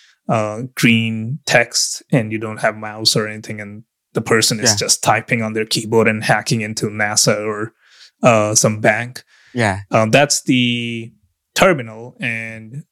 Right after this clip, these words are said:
Speaker 1: most of the times in these movies, you'll probably see a Linux command line interface. So all of these cloud providers have their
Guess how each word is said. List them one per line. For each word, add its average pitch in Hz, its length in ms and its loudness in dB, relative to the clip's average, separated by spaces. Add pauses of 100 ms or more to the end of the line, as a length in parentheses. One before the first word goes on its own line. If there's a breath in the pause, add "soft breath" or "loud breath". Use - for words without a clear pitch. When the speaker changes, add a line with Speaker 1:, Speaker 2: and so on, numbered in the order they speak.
(120)
Speaker 1:
most 147 520 4
of 151 80 4
the 123 80 2
times 117 580 -4
in 123 140 2
these 113 200 0
movies, 113 360 -6
you'll 110 180 -6
probably 135 420 4
see 170 520 0
a 139 340 4
Linux 131 500 0
command 123 360 2
line 127 420 -2
interface. 147 720 2 (560 soft breath)
So 160 500 4 (100)
all 156 140 6
of 165 100 2
these 151 200 0
cloud 131 260 4
providers 120 520 0
have 117 200 2
their 117 160 -2